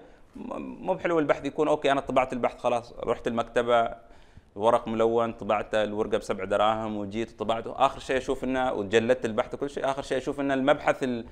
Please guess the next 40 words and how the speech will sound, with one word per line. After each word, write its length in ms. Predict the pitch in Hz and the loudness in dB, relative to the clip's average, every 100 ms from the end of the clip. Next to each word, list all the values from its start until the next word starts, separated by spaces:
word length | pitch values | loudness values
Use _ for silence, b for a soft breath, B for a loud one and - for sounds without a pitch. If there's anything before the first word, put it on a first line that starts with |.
| B B | B B
رقم 260 | 110 143 143 | -2 2 2
ثلاثة 380 | 143 143 160 165 | 6 8 8 8
مثلًا 280 | 147 147 156 | 0 0 0
موجود 280 | 143 139 143 | 2 2 0
في 120 | 143 | -2
نص 160 | 139 123 | -4 -4
الصفحة. 380 | - 98 - - - _ - - - | -2 -4 -4 -16 -20 _ -20 -20 -16
خرب 300 | - 139 143 | 2 6 6
علي 200 | 120 131 | 6 4
البحث 240 | 123 101 - | 4 0 -2
كله. 160 | - 98 | -6 0
لا، 200 | 147 101 | 2 2
من 80 | 143 | 0
البداية 380 | 180 160 135 117 | -4 4 6 6
بس 200 | 110 123 | 2 -6
أستخدم 360 | - 135 127 | -4 -2 0
فاصل 280 | 131 131 127 | 4 4 2
الصفحة. 440 | 117 117 110 147 - - _ - - - - - - | 2 0 2 -4 -6 -20 _ -20 -20 -16 -16 -6 -2
أتأكد 400 | - 151 147 139 | 2 4 6 6
إنه 160 | 147 | 6
وين 200 | 143 147 | 6 6
دائمًا 220 | 139 139 | 6 4
موجود. 420 | 135 127 120 131 - - _ - | 4 2 0 -4 -8 -20 _ 2
دائمًا 240 | 147 165 160 | 8 8 8
بصورة 420 | 131 - 160 139 | 2 6 10 10
آلية 180 | 151 147 | 10 6
البرنامج 400 | 127 131 139 131 | 6 4 4 4
الوورد 240 | 139 135 | 4 2
بيتأكد 340 | 117 143 135 | 0 0 2
إنه 140 | 131 131 | 2 2
موجود 260 | 123 120 | 2 0
وين؟ 240 | 120 131 190 - - - - - - | 4 4 2 -6 -20 -20 -20 -20 -8
من 120 | 120 | -4
بداية 200 | 117 120 | 4 4
الصفحة. 420 | 113 - 98 - - b b b b b b b - - | 4 0 -6 -8 -18 b b b b b b b -20 -4
اتأكد 420 | 139 143 190 185 | 2 6 6 6
إنه 160 | 190 185 | 4 4
بين 160 | 160 160 | 4 4
فاصل 340 | 175 180 170 | 6 6 4
الصفحة 640 | 147 - 165 - 196 233 | 2 4 4 4 2 2